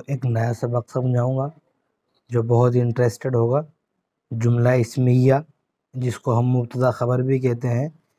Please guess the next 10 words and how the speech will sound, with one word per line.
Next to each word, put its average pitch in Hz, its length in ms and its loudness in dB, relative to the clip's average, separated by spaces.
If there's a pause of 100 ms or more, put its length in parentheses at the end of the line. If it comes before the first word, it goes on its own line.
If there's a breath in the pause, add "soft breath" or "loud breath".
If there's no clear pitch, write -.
(240)
इंशाअल्लाह 127 520 2
वो 127 120 4
मैं 127 160 2
आपको 117 280 -4
समझाऊंगा। 113 560 0 (500)
आप 117 220 -2
अच्छी - 320 -4
तरह 120 280 0
समझने 117 420 -4
की 120 120 -2